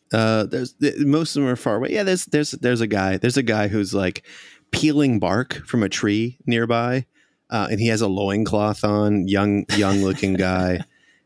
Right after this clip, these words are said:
Speaker 1: And he's got a wagon full of, uh, of primo grade A tree bark.
Speaker 2: Yes, you, you.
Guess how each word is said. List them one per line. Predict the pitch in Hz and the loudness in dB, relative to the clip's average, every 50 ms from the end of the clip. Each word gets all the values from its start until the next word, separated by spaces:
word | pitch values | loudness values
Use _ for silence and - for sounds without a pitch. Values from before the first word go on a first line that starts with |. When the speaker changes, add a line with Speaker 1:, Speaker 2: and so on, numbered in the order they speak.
| _ _ - | _ _ -2
Speaker 1:
And | 110 101 95 92 92 92 90 | 0 0 2 2 0 0 0
he's | - 117 101 | 0 -2 0
got | 101 104 92 92 | 0 0 0 0
a | 90 | 0
wagon | 87 90 92 90 90 95 98 98 90 90 90 87 85 | 0 0 0 0 0 0 0 0 0 0 -2 -4 -6
full | - - - - - 95 92 87 87 87 87 - | -8 -12 -14 -4 -2 0 0 2 0 0 -2 -2
of, | - 98 87 85 87 87 87 87 87 - | -2 -2 -2 0 0 0 -2 -4 -4 -2
uh, | 90 87 85 85 85 85 82 82 - _ | -2 -2 -2 -2 -4 -4 -6 -8 -10 _
of | - 98 90 85 85 82 82 - - _ _ _ | -2 -2 0 0 0 -2 -2 -6 -10 _ _ _
primo | - - - 139 123 117 113 101 98 95 92 90 90 90 87 85 82 - _ _ | -10 -4 -2 0 2 2 2 2 2 2 2 2 0 0 -2 -2 -6 -8 _ _
grade | - 104 92 92 92 87 | -2 0 0 0 0 0
A | 90 87 85 87 85 85 85 85 - - _ _ _ _ _ _ _ _ _ - | -2 -2 -2 -2 -2 -2 -2 -4 -6 -8 _ _ _ _ _ _ _ _ _ -6
tree | - - 92 85 | -2 -2 -2 -2
bark. | 80 80 80 - 123 - - - - _ _ _ _ _ _ _ _ _ _ _ _ _ _ _ _ _ _ _ _ _ _ _ | -2 -6 -8 -8 -10 -10 -12 -14 -14 _ _ _ _ _ _ _ _ _ _ _ _ _ _ _ _ _ _ _ _ _ _ _
Speaker 2:
Yes, | - 123 139 123 - - - | -2 -2 -2 0 -2 -8 -8
you, | - 131 156 175 123 98 - - - - | -2 2 2 2 2 0 -4 -10 -16 -4
you. | - 120 156 139 107 | 0 2 2 2 0